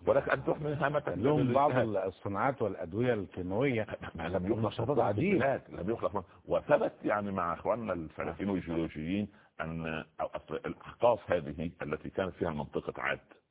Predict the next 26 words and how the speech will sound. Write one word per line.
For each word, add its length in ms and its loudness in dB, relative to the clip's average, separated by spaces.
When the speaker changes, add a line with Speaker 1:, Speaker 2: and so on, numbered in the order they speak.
Speaker 2:
كانوا 300 0
أين؟ 160 -2
Speaker 1:
كانوا 180 4
في 60 -2
الأحقاف. 340 -6
الأحقاف 280 2
دي 220 0
شمال 260 0
اليمن 380 0
عند 180 -4
حضرموت. 460 -2
Speaker 2:
مم. 180 -12
Speaker 1:
شمالهم 540 4
الربع 280 4
الخالي، 380 -2
وشرقهم 680 4
عمان. 380 0
وهم 280 4
جنوب 280 2
الجزيرة 300 0
العربية، 460 2
Speaker 2:
نعم. 180 -2
Speaker 1:
ما 80 4
بين 200 0
اليمن 320 2
والجزيرة. 540 2